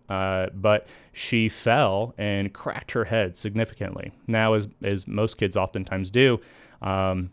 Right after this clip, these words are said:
they may feel like, uh, maybe what they were doing, they weren't supposed to be doing, so they're not gonna share it with mom or dad. Um, I don't know if her situation was necessarily, you know,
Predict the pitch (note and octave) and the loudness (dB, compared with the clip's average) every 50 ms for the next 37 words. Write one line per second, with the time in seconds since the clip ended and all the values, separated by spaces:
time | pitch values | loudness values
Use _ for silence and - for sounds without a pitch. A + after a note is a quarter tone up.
0 | - - - G2+ G2 G2 G2+ G2+ G2 F#2+ - - G#2+ G2+ G2+ G2 G2+ G2 G2 F#2+ | -12 -12 -6 -4 -2 0 0 0 0 -2 -2 -2 -2 0 2 2 2 2 2 2
1 | F#2 F#2 F#2 F2+ - - G2+ F#2+ F#2 F#2 F#2 F#2 F#2 F#2 - G#2 F#2+ G2 G2 G2+ | 2 2 0 -2 -2 -2 -2 0 0 0 0 0 -2 -2 -2 -2 -2 0 0 0
2 | G2 G2+ F#2+ F#2+ F#2 G2 G2+ G2+ G2+ G2 G2 G2 F#2+ F2+ F2 F#2+ F2+ F2+ F2+ F#2+ | 0 0 0 0 0 -2 -2 -2 -2 -2 -4 -4 -6 -6 -4 -4 -4 -4 -4 -6
3 | - - C3+ C#3+ C#3 - C#3+ C3+ D3+ D3 D3 D3+ D3 - _ _ - - F#2+ F#2+ | -6 -2 -2 -2 0 0 0 2 2 2 2 0 -2 -8 _ _ -6 -2 -2 0
4 | F#2+ F#2+ F#2 - F#2 F2+ - - A#2 A#2+ A#2+ A#2 - B2 A#2 A#2 A#2+ A#2+ A#2+ A#2 | 0 -2 -2 -4 -6 -4 0 2 2 2 2 2 2 2 2 2 2 2 2 4
5 | A#2 A#2 A#2 A2+ A#2+ - - - - - - - - - F#2 F#2 F#2+ F#2 F#2 F#2+ | 4 4 4 4 2 -2 -8 -16 -20 -20 -20 -16 -8 -6 -2 -2 0 0 0 0
6 | F#2+ F#2 F#2+ F#2 F#2 - - _ _ _ - G2+ G2+ G#2 G#2 G#2+ G#2+ G#2+ - G#2 | 0 0 -2 -4 -6 -8 -12 _ _ _ -2 2 4 4 6 4 4 2 0 0
7 | G#2 G#2+ G#2 G2+ G#2 - - G#2 G2+ - - G2+ - G#2+ G2 G2 G2+ - - G2 | 2 2 2 2 2 0 0 0 0 0 -2 -4 -4 -2 -2 -2 -2 -2 -4 -6
8 | F#2+ - G2+ F#2+ - - A2 G2+ G2 F#2+ F#2+ - - - - - - - G#2+ G2 | -4 -4 -4 -4 -4 -4 -4 -2 -2 -2 -4 -6 -8 -14 -20 -14 -12 -10 -10 -8
9 | F#2 | -10